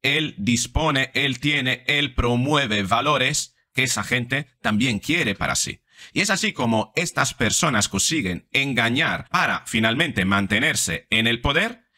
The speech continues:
y ejercer el poder finalmente como ellos mejor consideran, de acuerdo con sus reales prioridades, que desde luego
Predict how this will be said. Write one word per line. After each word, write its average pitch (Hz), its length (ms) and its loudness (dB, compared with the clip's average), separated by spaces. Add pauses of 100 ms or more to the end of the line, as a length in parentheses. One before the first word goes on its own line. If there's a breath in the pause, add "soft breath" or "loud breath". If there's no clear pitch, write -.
(140)
y 202 180 2
ejercer 143 500 0
el 135 120 -2
poder 151 320 0
finalmente 123 800 0
como 123 300 2
ellos 165 260 0
mejor - 420 0
consideran, 127 640 0
de 110 80 0
acuerdo 113 500 -2 (220 loud breath)
con 196 320 0
sus - 500 0
reales 113 760 0 (100)
prioridades, 110 680 0
que 101 100 0
desde 104 240 0
luego 120 400 0